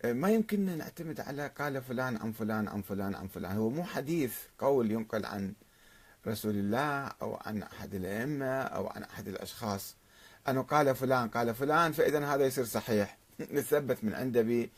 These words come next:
بالعنعنة وبدراسة السند، لا، هو سند صحيح جدًا، سند صحيح ما في شك،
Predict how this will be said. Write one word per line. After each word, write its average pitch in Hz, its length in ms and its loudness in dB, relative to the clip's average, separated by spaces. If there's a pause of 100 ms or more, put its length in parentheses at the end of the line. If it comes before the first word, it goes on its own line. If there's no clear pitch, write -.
(300)
بالعنعنة 120 640 2
وبدراسة 120 800 2
السند، 131 540 2
لا، 165 180 8
هو 160 120 6
سند 170 260 -2
صحيح 180 440 2
جدًا، 139 460 -2 (1080)
سند 135 240 0
صحيح 151 320 2
ما 147 140 2
في 170 140 -2
شك، 170 260 -2